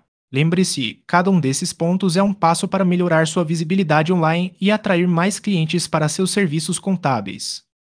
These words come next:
Perguntas frequentes: quais são as melhores estratégias de S E O para B dois B em serviços contábeis? O foco deve ser em palavras-chave, conteúdo relevante e backlinks.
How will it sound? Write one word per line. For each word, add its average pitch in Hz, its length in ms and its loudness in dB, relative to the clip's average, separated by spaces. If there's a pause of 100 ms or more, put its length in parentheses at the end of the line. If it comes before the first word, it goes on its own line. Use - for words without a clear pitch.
Perguntas 208 480 2
frequentes: 190 680 0
quais 180 320 2
são 214 160 2
as 196 100 2
melhores 151 460 4
estratégias 180 680 2
de 151 140 4
S 175 220 2
E - 20 6
O 180 100 6
para 175 200 0
B 160 160 2
dois 170 200 4
B 147 140 2
em 185 140 4
serviços 185 520 0
contábeis? 127 840 -2 (380)
O 160 40 -4
foco 175 320 2
deve 175 220 2
ser 185 160 2
em 185 80 6
palavras-chave, 151 1000 0
conteúdo 202 440 0
relevante 185 500 2
e - 20 0
backlinks. 160 680 -4